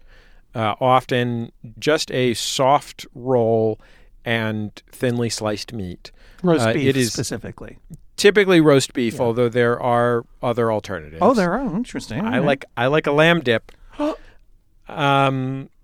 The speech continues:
Speaker 1: uh, sometimes cheese is added, uh,
Speaker 2: Mm-hmm.
Speaker 1: and it is
Speaker 2: Oh.
Speaker 1: then dipped in, uh, jus,
Speaker 2: Yeah.
Speaker 1: uh, the juices of the meat, uh, that have been concentrated. And, uh, it's a wonderful sandwich. I will say this, John.
Speaker 2: Yeah.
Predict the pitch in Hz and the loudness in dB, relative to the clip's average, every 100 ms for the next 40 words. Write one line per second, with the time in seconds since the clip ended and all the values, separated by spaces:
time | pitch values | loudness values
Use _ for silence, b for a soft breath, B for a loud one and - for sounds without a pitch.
0 | _ - - - 139 131 127 - 208 214 | _ -20 -20 -4 2 2 2 4 2 4
1 | 202 202 190 - - 208 185 175 147 151 | 4 4 0 -4 -2 2 4 2 0 -2
2 | 131 117 104 92 131 - _ - _ _ | 0 0 -2 -4 -10 -12 _ -20 _ _
3 | _ 135 123 131 139 147 143 127 151 147 | _ 2 2 4 2 2 2 2 4 2
4 | 131 - 160 170 - 147 135 131 127 - | -2 2 4 4 -2 0 0 0 -4 -6
5 | 123 113 113 110 104 117 147 113 139 - | -2 0 2 0 0 2 4 4 2 -4
6 | _ _ _ b b 120 127 123 - 113 | _ _ _ b b -4 -2 -2 -4 -4
7 | 104 104 101 113 127 160 139 120 110 - | -2 -2 -2 0 6 6 6 2 0 -6
8 | 127 117 107 113 117 113 113 - 123 104 | -4 -4 -4 -6 -2 -4 -6 -10 -6 -4
9 | 107 110 101 110 101 123 113 113 - 101 | -2 -4 -4 -6 -4 -2 -2 -4 -4 -4
10 | 95 92 - - 120 110 107 104 - 101 | -4 -8 -14 -12 -6 -4 -4 -8 -6 -4
11 | 101 98 - 104 131 160 160 143 - 101 | -4 -8 -10 -4 0 0 0 -2 -2 -4
12 | 92 104 - 127 143 - 156 190 196 - | -6 -8 -4 -2 -2 -2 -2 -2 -4 -6
13 | 98 85 127 - - 147 135 | -8 -8 -14 -16 -6 -2 -2